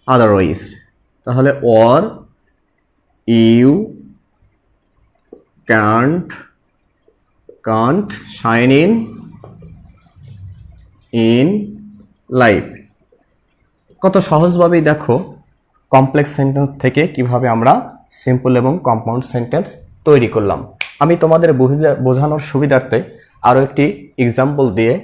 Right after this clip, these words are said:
বোঝানোর চেষ্টা করছি তোমাদের, একটু খেয়াল করে দেখো। যেমন if you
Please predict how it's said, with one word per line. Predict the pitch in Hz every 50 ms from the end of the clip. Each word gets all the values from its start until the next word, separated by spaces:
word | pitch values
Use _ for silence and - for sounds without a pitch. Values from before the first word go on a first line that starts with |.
| - - _ _ _ _ _ _ - - _ _ _ _ _ _ _ _ _ _ _ _ - 101
বোঝানোর | 117 127 - 135 139 131 127
চেষ্টা | 131 - 120 - - 117 110
করছি | - 117 110 - 127
তোমাদের, | 127 127 117 113 110 107 127 151 190 - - - - -
একটু | 147 135 - -
খেয়াল | 147 - - 123 113
করে | 110 - 101 95
দেখো। | 90 85 87 - - - - _ _ _ _ _ _ _ _ - _ _ _ _ _ _ _ _ _ _ _ _ _ _ _ _ _ _ _ _ _ _ _ _ _ _ _ _ _ _ _ _ _ _ _ _ _ _ - _ _ _ _ _ _ _ _ _ _ _ _ _ _ _ _ _ _ _ _ -
যেমন | 107 104 120 135 131 131 117 123 156 208 208 - - - _ _ - - - _ - - _ _ _ _ _ _ _ _ _ -
if | 131 127 120 117 120 127 143 165 - - - - - - - _ _ _ _ _ _ _ _ _ _ _ _ _ _ _ _ _ -
you | 123 123 120 113 113 120 120 127 143 - 87 80 -